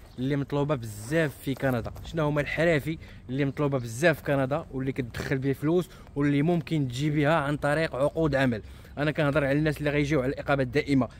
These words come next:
غيبغيو يدفعوا يبوستوليو، وخصوصا الناس اللي في المغرب حاصلين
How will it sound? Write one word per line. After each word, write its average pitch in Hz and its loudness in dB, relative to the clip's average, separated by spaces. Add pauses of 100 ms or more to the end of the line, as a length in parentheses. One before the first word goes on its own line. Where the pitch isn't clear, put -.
(140)
غيبغيو 127 2
يدفعوا 131 0
يبوستوليو، 131 -2 (300)
وخصوصا 160 4
الناس 180 4
اللي 170 2
في 123 -8
المغرب 156 2 (260)
حاصلين 185 2